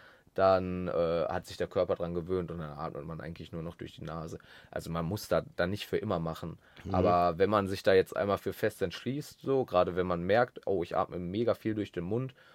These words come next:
Speaker 1: und keine Ahnung, ich wach mo-, äh, immer auch morgens auf, hab voll den Durst und was weiß ich alles.
Speaker 2: Mhm.
Speaker 1: Das ist ein Zeichen dafür, ja, ja, ja, dass wir, damit man mit sowas arbeiten kann. Aber ja, wie gesagt,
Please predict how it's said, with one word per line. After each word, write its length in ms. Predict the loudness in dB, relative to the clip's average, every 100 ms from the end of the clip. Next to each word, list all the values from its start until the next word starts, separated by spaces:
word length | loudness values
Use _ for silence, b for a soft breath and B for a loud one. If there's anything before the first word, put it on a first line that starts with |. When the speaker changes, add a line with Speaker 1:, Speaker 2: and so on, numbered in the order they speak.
| b -2
Speaker 1:
und 340 | 2 2 2
keine 240 | 0 2
Ahnung, 320 | 4 4 2 -4
ich 140 | -10 -16 -2
wach 200 | 0 0 -2
mo-, 200 | -2 2
äh, 160 | 2
immer 220 | 2 2 4
auch 300 | 2 0 -8
morgens 480 | -6 2 2 2 0
auf, 260 | 0 0 -2
hab 80 | -20 _ -20
voll 320 | -4 2 2
den 260 | 2 -2 -4
Durst 380 | 0 0 0
und 80 | -8
was 200 | -8 -4
weiß 180 | -6 -6
ich 160 | -6 -4
alles. 260 | -4 -2
Speaker 2:
Mhm. 300 | 2 2 2 -4
Speaker 1:
Das 100 | -12
ist 120 | -10
ein 80 | -2
Zeichen 400 | 4 4 2 0
dafür, 540 | 2 2 0 -2 0 0
ja, 180 | 0 2 2
ja, 160 | -2 -4 -2 -4
ja, 80 | -4 b b b b -10
dass 200 | -10 -4
wir, 260 | 0 0 2
damit 300 | 2 2 -2
man 380 | -2 -2 -4
mit 140 | -6 -2
sowas 240 | 0 0
arbeiten 420 | 2 2 2 -2 -4
kann. 300 | -6 -6 -10 b b b -4
Aber 300 | 2 2 2
ja, 280 | -6 -6 -6
wie 60 | -6
gesagt, 320 | -2 -4